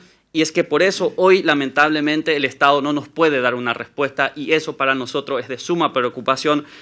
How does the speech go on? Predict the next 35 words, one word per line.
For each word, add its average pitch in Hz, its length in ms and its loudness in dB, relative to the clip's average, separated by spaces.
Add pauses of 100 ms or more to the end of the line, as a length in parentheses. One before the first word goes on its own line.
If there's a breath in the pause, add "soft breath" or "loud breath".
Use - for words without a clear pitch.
(120 loud breath)
porque 139 320 0
queremos 170 600 0
vivir 156 420 0
en 147 140 0
un 151 140 0
país 156 400 0
en 143 120 -4
donde 143 220 -2
exista 208 840 -2
y 156 120 -2
podamos 160 500 2
trabajar 147 560 0
por 147 140 -4
la 139 100 2
defensa 156 400 -2
de 143 80 -2
los 139 80 -2
derechos 131 320 -4
humanos 165 460 0 (240 loud breath)
en 147 100 -2
una 151 200 4
condición 156 540 0
de 143 120 2
garantías, 170 880 0
eh, 131 100 -8
de, 131 160 -4
para 127 280 2
la 123 140 0
vida, 190 400 0
la 156 120 -2
libertad 135 520 0
y 156 80 -4
la 147 60 -2
integridad 139 480 0
física. - 540 -10